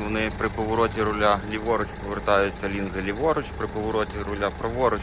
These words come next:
повертаються лінзи праворуч. На передньому партроніку, на туманках, на омивачах фар. На дуже хорошій зимовій резині, практично новій, видно.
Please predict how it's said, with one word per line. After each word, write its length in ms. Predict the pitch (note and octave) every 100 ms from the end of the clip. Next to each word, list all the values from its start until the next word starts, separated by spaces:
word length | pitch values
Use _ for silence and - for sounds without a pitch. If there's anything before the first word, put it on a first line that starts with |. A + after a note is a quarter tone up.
| -
повертаються 640 | G2 F#2 G#2+ A2+ G#2 G2+ F#2
лінзи 240 | G#2 G2+ G#2+
праворуч. 500 | G#2+ F#2+ F#2 F2 - - - - - - - - A#2
На 340 | A#2 B2 G#2+ F#2
передньому 440 | B2 C3+ C#3 C#3 C3+ B2+ -
партроніку, 640 | - A#2+ - C3 B2 - A2+
на 140 | A2
туманках, 680 | G2 A2 B2+ C3+ B2 B2 -
на 140 | G#2
омивачах 680 | A2+ A2 A2+ G2+ G2+ - A#2+ - -
фар. 180 | C#3 C#3 - - - - - - - - - - - - - - - - - - -
На 120 | A#2+
дуже 280 | A2 C3+ B2
хорошій 480 | A#2 B2+ B2 A2+ A2+
зимовій 520 | G2+ A#2 A#2+ A2 A2
резині, 460 | A2+ G#2+ C#3 C#3+ C3+ - - - - - - - - - - - -
практично 500 | - - C3+ B2 A#2+
новій, 420 | B2 B2 A#2+ B2 A#2 - - - A#2
видно. 360 | A#2+ A2+ A#2 A#2